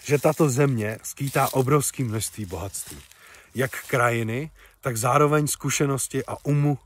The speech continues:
lidský zkušeností. Naše řeč je jedna z nejsložitějších na světě. Máme nejsložitější řeč, která je květnatá, která má v sobě jakousi vnitřní dynamiku, ale zároveň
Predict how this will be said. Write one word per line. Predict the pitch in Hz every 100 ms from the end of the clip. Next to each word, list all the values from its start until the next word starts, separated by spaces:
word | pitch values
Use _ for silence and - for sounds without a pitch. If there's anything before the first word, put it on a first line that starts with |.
| _
lidský | 101 107 101 - - 95 92 _
zkušeností. | - - - 87 78 - - _ - - -
Naše | 143 185 143
řeč | 123 131 - 113
je | 120
jedna | 139 156 127
z |
nejsložitějších | 127 139 170 - 185 151 143 135 120 120 110
na | 101
světě. | - 95 - - _ - _
Máme | 101 117
nejsložitější | 120 143 151 - 160 139 127 127 127 - 120
řeč, | 101 95 - - - -
která | - 131 135
je | 135
květnatá, | - 147 - 135 104 85 80 - - -
která | - 147 143 139
má | 139 123 170
v | -
sobě | - 147 151 143
jakousi | 143 160 143 156
vnitřní | 135 143 - 127
dynamiku, | 110 113 110 113 - -
ale | 120 120
zároveň | 120 143 151 156